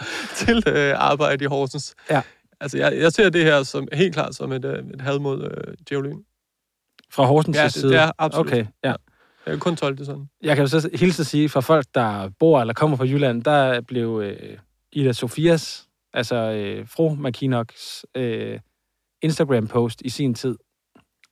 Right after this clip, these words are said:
Speaker 2: tolket lidt den anden vej.
Speaker 1: Ja, okay.
Speaker 2: Fordi, øh, nu finder jeg det lige frem her, øh, det hun skrev i sin tid.
Speaker 1: Det er, da McKinnock, han skifter til Horsens, faktisk.
Speaker 2: Lige præcis,
Speaker 1: Og han
Speaker 2: ikke?
Speaker 1: har været i udlandet i, øh,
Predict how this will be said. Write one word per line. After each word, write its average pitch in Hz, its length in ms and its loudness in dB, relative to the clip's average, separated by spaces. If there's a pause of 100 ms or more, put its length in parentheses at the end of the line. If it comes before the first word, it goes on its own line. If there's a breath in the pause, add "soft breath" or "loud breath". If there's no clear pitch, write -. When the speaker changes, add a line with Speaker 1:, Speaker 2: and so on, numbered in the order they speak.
Speaker 2:
tolket 139 300 4
lidt - 380 -2 (120)
den 139 100 2
anden 139 200 2
vej. 113 200 0 (240)
Speaker 1:
Ja, 73 140 -2
okay. 147 200 -8 (380)
Speaker 2:
Fordi, 127 360 0 (240)
øh, 117 140 -2
nu 139 80 2
finder 147 220 4
jeg 123 40 2
det 131 80 -2
lige 143 140 0
frem 120 240 0
her, 110 240 -4 (100)
øh, 98 840 -4 (100)
det 113 140 -6
hun 107 300 -4
skrev 123 600 -6
i 120 40 -10
sin 117 240 -8
tid. 185 280 0 (880)
Speaker 1:
Det 160 100 2
er, 151 80 4
da 156 80 -2
McKinnock, 156 440 -4
han 151 180 -6
skifter 160 360 -8
til 143 140 -6
Horsens, 127 400 -6
faktisk. 156 100 -2
Speaker 2:
Lige 156 120 4
præcis, 123 260 0
Speaker 1:
Og 120 60 -2
han 151 100 2
Speaker 2:
ikke? 139 120 2
Speaker 1:
har 135 100 -2
været 143 100 2
i 139 40 2
udlandet 139 560 -4
i, 135 120 -8
øh, 127 380 -6